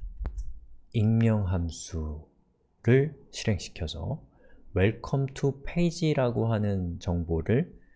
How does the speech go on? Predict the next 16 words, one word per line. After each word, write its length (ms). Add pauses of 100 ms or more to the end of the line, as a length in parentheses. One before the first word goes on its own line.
(140)
사용자에게 880
응답해주고 840
있죠. 320 (1120)
그리고 220
사용자가 840
로그인으로 680
접속하면 800 (1120)
저 340
get의 720 (240)
첫 260
번째 600
인자가 580
로그인인 560
것이 300
그것을 360
받아서 720